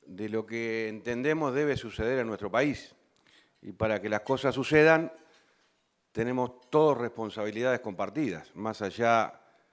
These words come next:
de las responsabilidades de gobiernos que nos competen, también no sería posible avanzar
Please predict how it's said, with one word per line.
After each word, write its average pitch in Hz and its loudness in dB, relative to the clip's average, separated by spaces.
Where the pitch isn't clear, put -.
de 101 -6
las 104 -2
responsabilidades 104 -4
de 104 -2
gobiernos 123 -2
que 107 -10
nos 98 -10
competen, 120 -6
también 113 -2
no 110 -6
sería 117 0
posible 117 0
avanzar 104 2